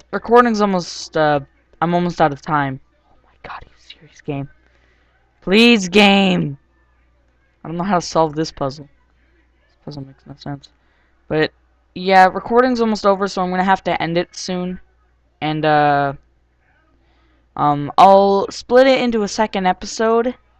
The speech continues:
This will be episode one. No, I don't, I don't wanna fight! Oh. Yeah, I don't, I do not want to fight. I am doing a mercy.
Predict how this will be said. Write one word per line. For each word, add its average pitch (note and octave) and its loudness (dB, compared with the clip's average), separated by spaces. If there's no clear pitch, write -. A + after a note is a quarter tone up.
This F3+ -12
will G3+ -4
be G3 0
episode F#3 -2
one. F3+ -4
No, G3 -6
I F3+ 2
don't, A3 4
I A#3+ 6
don't D#4+ 6
wanna F4+ 4
fight! G4+ 2
Oh. D#3 -2
Yeah, - -12
I E3+ -10
don't, A3 -4
I G3+ -4
do G#3+ -2
not F#3+ 2
want F3+ 0
to E3 -12
fight. - -2
I E3 0
am G#3+ 0
doing F#3+ -2
a F3 -4
mercy. D#3+ -6